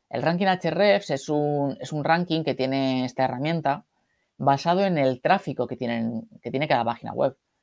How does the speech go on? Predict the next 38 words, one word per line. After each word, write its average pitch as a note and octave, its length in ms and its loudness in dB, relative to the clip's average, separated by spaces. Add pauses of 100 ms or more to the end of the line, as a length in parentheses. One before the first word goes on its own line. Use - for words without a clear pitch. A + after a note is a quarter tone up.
(140)
Es C#3 80 -4
decir, C#3 220 -2
si - 120 -4
el B2+ 120 4
ranking E3+ 360 0
de E3 60 6
Ahrefs D#3+ 560 0
es C3+ 100 -6
bajito, F3 580 -2
significa C3+ 440 0
que C#3 60 -4
es - 120 -8
una D#3+ 80 2
web D3 280 4 (540)
muy, D3 520 -2 (200)
co-, - 260 -4
es C#3 80 -10
decir, C3+ 260 -4
muy C#3 220 2
autoritaria D3 600 4
porque - 220 -2
tiene C3+ 180 0
mucho C3+ 240 -4
tráfico. - 480 -8 (720)
¿Por C3 220 6
qué F3 340 8
mezclamos E3+ 680 0
autoridad C#3 400 0
con C3+ 460 2
tráfico? - 540 -2
O G2 120 -2
co-, - 120 2
o A#2+ 80 4
mejor B2 240 0
dicho, D3+ 180 0
con B2+ 80 -2
este B2+ 160 -8
ranking. E3 400 -6